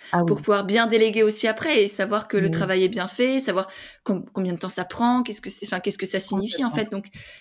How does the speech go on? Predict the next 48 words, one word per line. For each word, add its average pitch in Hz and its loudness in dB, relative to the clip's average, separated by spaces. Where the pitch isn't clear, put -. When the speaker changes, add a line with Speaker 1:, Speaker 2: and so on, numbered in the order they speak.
Speaker 2:
ouais, 226 4
c'est 254 4
Speaker 1:
Complètement. 190 2
Speaker 2:
accepter 226 2
et, - -6
et - -12
c'est, - -10
c'est - -8
le 196 6
jeu 240 4
de 226 -2
l'entrepreneur. 214 0
On 180 -8
n'est 180 -4
Speaker 1:
Ah 220 4
Speaker 2:
pas 208 6
Speaker 1:
oui. 220 2
Speaker 2:
unitache, 220 2
euh, 196 -4
Speaker 1:
C'est - -8
Speaker 2:
c'est - -4
Speaker 1:
ça. 190 0
Euh, 165 2
moi, 240 10
au 208 6
début, 220 6
euh, 180 2
c'est - -6
moi 190 0
qui - -10
faisais, 190 0
euh, 175 2
nos 175 2
photos 190 0
parce - -8
que 175 -4
je - -10
suis - -14
passionnée 175 -2
de 175 -4
photographie. 180 2
C'est - 0
moi 180 2
qui 175 -4
faisais 180 0
mes - 2
Speaker 2:
Mm. 202 -2
Speaker 1:
sites - -12